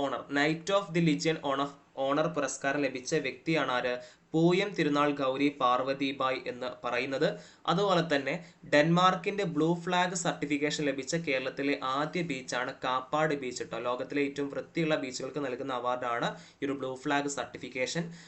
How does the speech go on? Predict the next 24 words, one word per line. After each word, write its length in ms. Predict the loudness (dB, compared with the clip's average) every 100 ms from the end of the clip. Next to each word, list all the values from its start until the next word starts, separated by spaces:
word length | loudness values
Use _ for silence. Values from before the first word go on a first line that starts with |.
| -10
പിന്നെ 240 | -2 0 2
ഏറ്റവും 320 | 2 2 2
കൂടുതൽ 280 | 2 2 0
റാംസാർ 460 | 2 2 0 0 0
സൈറ്റുള്ള 460 | 0 -2 0 -2
സംസ്ഥാനം 600 | -2 -4 -6 -2 -2 0
ഏതാണ്? 280 | 0 -2 -4 -4
തമിഴ്നാടാണ്. 840 | -4 -2 -2 0 0 0 0 -2 -2 -14 -6
ഇന്ത്യയിൽ 360 | 0 2 2
ടോട്ടൽ 380 | 2 0 0 -2
എൺപതെണ്ണം. 640 | -2 -2 -2 -2 -2 -4 -6 -20 _
പിന്നെ 180 | 0 0
ബഹിരാകാശ 680 | 0 0 0 2 0 0
യാത്രികർക്ക് 520 | 0 -2 -2 -2 -2 -6
ഏഷ്യയിലെ 640 | -6 -4 -2 0 2 2 0
ആദ്യ 300 | -4 -4 -4
സ്വകാര്യ 480 | -4 -2 -2 0
പരിശീലന 440 | 0 -2 -4 -2 -2
കേന്ദ്രം 440 | -4 -6 -6 -6 -4
നിലവിൽ 260 | -2 0
വരുന്ന 220 | -2 -2
എവിടെയാണ്? 440 | -4 -2 -2 -4 -6 -10 -20 -4
നവി 360 | 0 2 2
മുംബൈയിലാണ്. 800 | 2 0 -2 0 0 0 0 -2